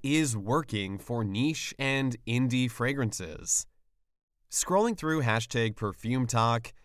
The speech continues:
it's easy to see what type of content resonates most with followers. Creative posts that don't try too hard at being overly curated. Isn't that what TikTok's all about?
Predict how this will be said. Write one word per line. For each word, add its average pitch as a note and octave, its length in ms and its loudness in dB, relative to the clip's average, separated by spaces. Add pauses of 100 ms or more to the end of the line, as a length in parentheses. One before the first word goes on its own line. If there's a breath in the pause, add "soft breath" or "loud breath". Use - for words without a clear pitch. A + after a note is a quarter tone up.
(120)
it's A#2 480 -2
easy E3 260 -2
to F3+ 80 -4
see C#3 220 0
what G#2+ 220 0
type A2+ 180 -2
of - 60 -12
content G#2+ 500 0
resonates C3+ 680 -2
most A2+ 360 0
with A#2 180 -4
followers. F#2+ 720 -2 (480)
Creative C#3+ 480 0
posts A#2 640 0
that C3 300 2
don't D#3+ 180 -4
try F#3 180 -4
too E3 220 -4
hard A2+ 300 2
at A#2 100 0
being A#2 380 2
overly A#2+ 440 0
curated. F#2+ 680 -4 (400)
Isn't B2 240 -2
that C3 200 4
what B2+ 200 0
TikTok's A#2 420 0
all A2+ 140 2
about? A2 480 -4